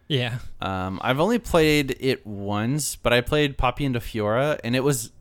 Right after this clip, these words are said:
Speaker 2: it was easy. She was clearly a better player than me, and I still won.
Speaker 1: Yeah.
Speaker 2: So I, I'll say, like, Poppy into, like,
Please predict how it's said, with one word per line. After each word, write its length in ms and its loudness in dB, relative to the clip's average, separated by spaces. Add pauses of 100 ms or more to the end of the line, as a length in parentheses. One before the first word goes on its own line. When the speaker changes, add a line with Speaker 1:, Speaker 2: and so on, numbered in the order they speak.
(200)
Speaker 2:
it 100 0
was 220 0
easy. 400 -10
She 160 -2
was 140 0
clearly 400 2
a 40 4
better 200 6
player 300 2
than 160 -2
me, 300 0 (240)
and 420 -2
I 120 -4
still 300 -4
won. 320 -8 (600)
Speaker 1:
Yeah. 300 -4 (600)
Speaker 2:
So 240 2
I, 180 2
I'll 180 2
say, 200 4
like, 260 2 (120)
Poppy 340 0
into, 340 0
like, 260 -4